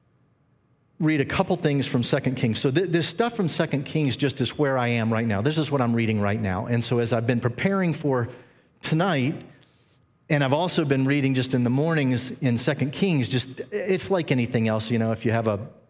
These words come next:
Volkswagen, you see a Volkswagen passing, you notice it. So in Second Kings, I'm noticing things that apply to this. So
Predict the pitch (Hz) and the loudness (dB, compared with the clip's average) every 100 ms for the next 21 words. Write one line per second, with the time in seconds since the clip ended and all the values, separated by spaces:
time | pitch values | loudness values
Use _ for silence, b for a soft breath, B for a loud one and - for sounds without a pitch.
0 | 131 113 113 - 110 107 110 104 101 127 | -4 -2 -2 -2 -2 0 0 0 0 -2
1 | 110 107 101 107 104 104 107 104 107 101 | 0 -2 0 -2 -2 0 -2 0 -2 0
2 | 123 120 110 120 - 117 104 B B B | 0 0 0 -2 0 -2 -2 B B B
3 | - 139 - 165 147 143 202 151 123 131 | -2 0 0 0 0 0 0 2 2 2
4 | 143 165 - 131 117 131 123 120 117 127 | 2 0 0 0 2 2 2 0 -2 -4
5 | B B B _ 127 - - 185 214 180 | B B B _ -6 -4 -2 0 0 2
6 | 123 110 - - B B B B B B | 2 0 -4 -10 B B B B B B
7 | B - - 170 175 | B -4 0 0 -2